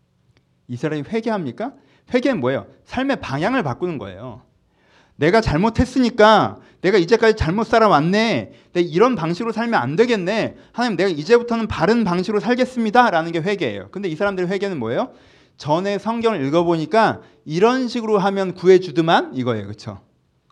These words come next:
바알을 끊고 잘못했다고 하고 뭐 이런 식으로 하면은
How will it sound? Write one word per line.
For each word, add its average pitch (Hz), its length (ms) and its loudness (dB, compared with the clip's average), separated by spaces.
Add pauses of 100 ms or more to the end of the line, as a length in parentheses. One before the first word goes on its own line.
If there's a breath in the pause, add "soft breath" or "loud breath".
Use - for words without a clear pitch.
(760)
바알을 196 520 2
끊고 240 360 -2
잘못했다고 196 720 -2
하고 185 140 0
뭐 180 100 -4
이런 180 320 0
식으로 254 220 -4
하면은 214 480 -2